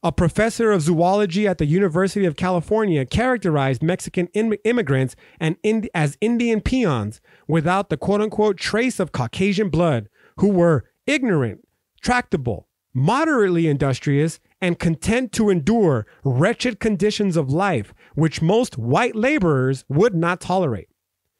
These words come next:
His conclusions were that Mexicans were a menace to public health. Notice they're fucking citing a zoologist here, okay? This is, this isn't a House hearing in the Senate committee, to remind you,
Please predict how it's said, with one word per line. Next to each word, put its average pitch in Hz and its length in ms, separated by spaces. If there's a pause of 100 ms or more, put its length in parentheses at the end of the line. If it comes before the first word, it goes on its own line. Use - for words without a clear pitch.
(420)
His 196 160
conclusions 233 600
were 185 460
that 180 180
Mexicans 165 680
were 165 300
a 156 100
menace 202 440
to - 120
public 202 380
health. 139 260
Notice 233 320
they're 180 140
fucking 226 300
citing 196 440
a 151 80
zoologist 143 920
here, 110 220
okay? 160 440 (320)
This 170 200
is, 190 140
this 185 180
isn't 214 200
a 147 60
House 160 260
hearing 170 240
in 143 80
the 127 40
Senate 170 280
committee, 131 300
to 151 120
remind 147 320
you, 120 160